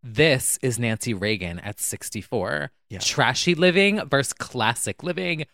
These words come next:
Speaker 1: Which version of yourself do you want to be?" And it's two photos. And
Speaker 2: And
Speaker 1: now
Speaker 2: one
Speaker 1: it's
Speaker 2: is,
Speaker 1: going
Speaker 2: it's gone very
Speaker 1: viral.
Speaker 2: far left. Uh,
Speaker 1: As of an hour ago. <laughs>
Speaker 2: Yeah. Well, this is what happens. First of all,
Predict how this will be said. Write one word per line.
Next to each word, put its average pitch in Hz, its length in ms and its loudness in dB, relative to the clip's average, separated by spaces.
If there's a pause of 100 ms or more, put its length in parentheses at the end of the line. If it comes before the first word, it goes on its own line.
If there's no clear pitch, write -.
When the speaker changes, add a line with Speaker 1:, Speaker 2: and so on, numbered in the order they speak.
(220)
Speaker 1:
Which 143 340 4
version 180 340 4
of 123 140 0
yourself 123 500 2
do 127 100 2
you 101 300 0
want 85 180 -2
to 92 80 -8
be?" 160 420 -4 (520)
And 123 100 -4
it's - 160 -6
two - 160 -4
photos. 160 680 -4
And 127 100 2
Speaker 2:
And 117 80 0
Speaker 1:
now 127 280 4
Speaker 2:
one 113 100 2
Speaker 1:
it's 107 100 -2
Speaker 2:
is, - 20 -12
Speaker 1:
going 101 680 -4 (100)
Speaker 2:
it's - 240 0
gone 110 400 4
very 120 360 4
Speaker 1:
viral. 139 200 0
Speaker 2:
far 104 240 2
left. 98 480 -8 (460)
Uh, 92 420 0
Speaker 1:
As 120 220 2
of 131 160 2
an 123 80 0
hour 92 240 2
ago. 151 420 2
<laughs> - 60 -16
Speaker 2:
Yeah. 127 340 2 (640)
Well, 196 320 8 (480)
this 139 240 -2
is 156 60 -4
what 175 120 4
happens. 165 400 4
First 190 320 2
of 127 100 0
all, 107 360 4